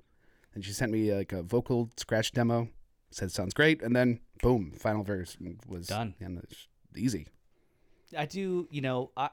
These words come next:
Speaker 2: I do, I have a lot of respect for Megan. Um,
Speaker 1: She's great.
Speaker 2: She's, she's, I think, a rather shrewd business person. She really understands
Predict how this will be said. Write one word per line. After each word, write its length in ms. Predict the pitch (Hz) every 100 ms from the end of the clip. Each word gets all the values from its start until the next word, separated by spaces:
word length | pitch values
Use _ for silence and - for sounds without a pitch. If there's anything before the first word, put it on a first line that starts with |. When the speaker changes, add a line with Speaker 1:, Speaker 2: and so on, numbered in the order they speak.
| -
Speaker 2:
I 120 | 139
do, 360 | 135 139 143 143
I 60 | 139
have 160 | 180
a 40 | 175
lot 160 | 156
of 80 | 143
respect 340 | 120 - 101 -
for 100 | -
Megan. 400 | 95 95 - 120 - _
Um, 160 | - 113
Speaker 1:
She's 140 | 165
great. 260 | - 110 117 - - -
Speaker 2:
She's, 840 | - 135 120 117 113 104 - - - _ _ _ _ _ _ _ _ _ -
she's, 260 | - 131
I 120 | 127
think, 140 | 120 135
a 40 |
rather 320 | 113 113 117 110
shrewd 640 | - - 123 117 113 107 -
business 400 | 120 104 98 98
person. 440 | - 107 95 - 120
She 240 | - 110 117
really 360 | - 110 113 107
understands 1040 | 104 104 - 123 110 107 104 98 95 -